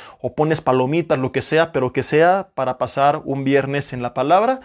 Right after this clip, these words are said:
para que tengamos viernes de predicación por la noche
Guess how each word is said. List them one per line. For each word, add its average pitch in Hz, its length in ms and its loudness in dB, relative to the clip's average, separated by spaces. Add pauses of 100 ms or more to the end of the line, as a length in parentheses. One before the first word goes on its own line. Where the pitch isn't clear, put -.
(400)
para 127 300 -2
que 127 480 0
tengamos 143 640 0
viernes 143 800 0
de 123 480 -2
predicación 139 720 -2
por 143 180 2
la 139 120 -2
noche 233 340 0